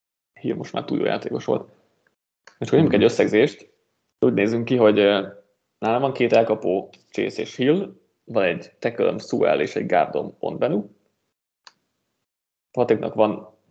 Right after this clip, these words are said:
Speaker 1: ö, offense-ben három elkapója már, Jefferson, McLaurin és D J Moore, illetve egy tackle és egy guard nála is, Tunsil és Scherf. Védelemben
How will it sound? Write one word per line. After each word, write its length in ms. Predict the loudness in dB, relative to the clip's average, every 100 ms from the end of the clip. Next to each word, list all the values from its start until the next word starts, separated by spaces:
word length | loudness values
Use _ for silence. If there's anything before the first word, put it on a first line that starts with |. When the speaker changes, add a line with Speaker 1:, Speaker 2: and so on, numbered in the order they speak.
| -4
Speaker 1:
ö, 320 | -2 0 0
offense-ben 440 | 0 -2 -2 -2
három 300 | 0 0 0
elkapója 420 | -2 -4 0 0
már, 180 | 2 -2 -4
Jefferson, 400 | -4 -2 -4 -4
McLaurin 380 | -6 -6 -6
és 180 | -6 -10
D 220 | -4 -2
J 60 | 0
Moore, 280 | 2 2 2 -4 _ _ _ _ _ _ _ _
illetve 280 | -4 -4 0
egy 80 | 0
tackle 220 | 0 0
és 160 | -2 -2
egy 160 | -4 0
guard 240 | 0 0
nála 260 | -4 -4 -6
is, 260 | -8 -10
Tunsil 380 | -6 -6 -6 -8
és 320 | -6 -8 -12 -18
Scherf. 380 | -2 2 2 -2 -12 _ _ _ _
Védelemben 680 | -2 0 2 0 2 0 -2